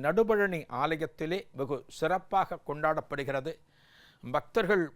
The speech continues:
பலரும் தேடி வரும் இடமாக, பக்தர்கள் பலரும் முருகப்பெருமானது அருளை நாடி வரும் இடமாக இந்த நடுபழனி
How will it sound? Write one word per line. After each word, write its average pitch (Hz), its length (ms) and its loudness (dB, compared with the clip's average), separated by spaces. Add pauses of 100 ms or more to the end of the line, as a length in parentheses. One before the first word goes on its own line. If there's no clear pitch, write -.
(140)
பலரும் 202 460 6 (160)
தேடி 202 360 2
வரும் 185 300 -4
இடமாக, 156 600 2 (640)
பக்தர்கள் 180 600 4 (160)
பலரும் 196 500 6
முருகப்பெருமானது 190 1000 2 (120)
அருளை 170 340 4 (220)
நாடி 208 300 4
வரும் 196 300 -2
இடமாக 151 460 0 (280)
இந்த 143 240 -4 (320)
நடுபழனி 196 560 2